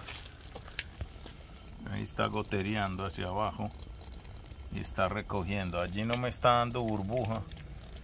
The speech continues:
porque me, se, se me sale un poco por aquí, por la olla,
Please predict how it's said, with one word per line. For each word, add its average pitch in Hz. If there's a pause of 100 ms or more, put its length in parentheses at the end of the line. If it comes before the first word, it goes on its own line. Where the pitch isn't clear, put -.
(240)
porque 98
me, 95
se, 101
se 101
me 98
sale 101
un 120
poco 117
por 95
aquí, 104
por 90
la 87
olla, 90